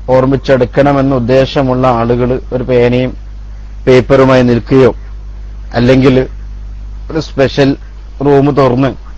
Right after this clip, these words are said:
അല്ല നിങ്ങളുടെ പി എം ചെയ്യുന്ന റൂമൊക്കെ തുറന്ന് നമ്പർ അടിച്ചു വെക്കുകയൊക്കെ ചെയ്താൽ ഏറ്റവും നല്ലതാണ്.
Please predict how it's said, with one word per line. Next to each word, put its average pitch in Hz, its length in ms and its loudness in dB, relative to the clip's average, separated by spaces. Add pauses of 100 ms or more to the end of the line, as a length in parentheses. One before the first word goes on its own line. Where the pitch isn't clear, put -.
(260)
അല്ല 123 160 0
നിങ്ങളുടെ 127 480 2 (100)
പി 127 60 0
എം 131 260 2 (180)
ചെയ്യുന്ന 135 260 0
റൂമൊക്കെ 131 320 2
തുറന്ന് 127 400 0
നമ്പർ 123 240 0
അടിച്ചു 123 240 -2
വെക്കുകയൊക്കെ 123 380 -4
ചെയ്താൽ 120 520 0 (720)
ഏറ്റവും 123 500 -2 (340)
നല്ലതാണ്. 110 760 0